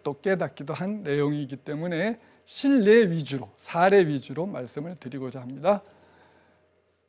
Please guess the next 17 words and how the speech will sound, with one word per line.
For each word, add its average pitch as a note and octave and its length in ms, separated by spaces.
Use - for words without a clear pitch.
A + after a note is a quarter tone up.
네, F#3+ 300
우선, G#3 340
어, D#3 500
여기 E3+ 240
요 F3+ 180
도표 A3+ 420
하나로 A3+ 560
제가 F3+ 320
그동안 F3+ 560
교직 F3 260
삼십오 A3+ 500
년의 F3 460
노하우를 F3+ 760
이렇게 D3 220
정리해봤습니다. D3 1120
여기 D3 220
그 C#3+ 140